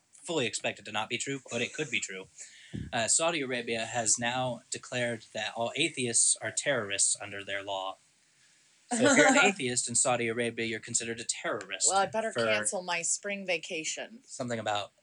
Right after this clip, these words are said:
Speaker 1: uh, free thinking about religion or something. I don't even know, but
Speaker 2: Freedom.
Speaker 1: it's,
Speaker 2: Something about freedom.
Speaker 1: it's, it's pretty funny. And atheists are terrorists.
Speaker 2: Turkey
Speaker 1: It
Speaker 2: just
Speaker 1: is what it
Speaker 2: blocked,
Speaker 1: is.
Speaker 2: um,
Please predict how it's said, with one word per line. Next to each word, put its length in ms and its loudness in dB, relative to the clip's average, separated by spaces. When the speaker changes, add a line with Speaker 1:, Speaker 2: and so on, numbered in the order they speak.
Speaker 1:
uh, 300 -6
free 200 -4
thinking 340 -4
about 260 -6
religion 300 -2
or 40 -6
something. 280 -4
I 60 -8
don't 120 -12
even 140 -16
know, 160 -6
but 160 -6
Speaker 2:
Freedom. 360 -2
Speaker 1:
it's, 100 -6
Speaker 2:
Something 280 4
about 280 0
freedom. 380 -4
Speaker 1:
it's, 280 0
it's 280 -4
pretty 480 -4
funny. 460 -6
And 220 -2
atheists 400 0
are 120 -2
terrorists. 420 0
Speaker 2:
Turkey 120 4
Speaker 1:
It 40 -4
Speaker 2:
just 200 0
Speaker 1:
is 140 2
what 240 6
it 20 0
Speaker 2:
blocked, 120 -2
Speaker 1:
is. 20 4
Speaker 2:
um, 360 2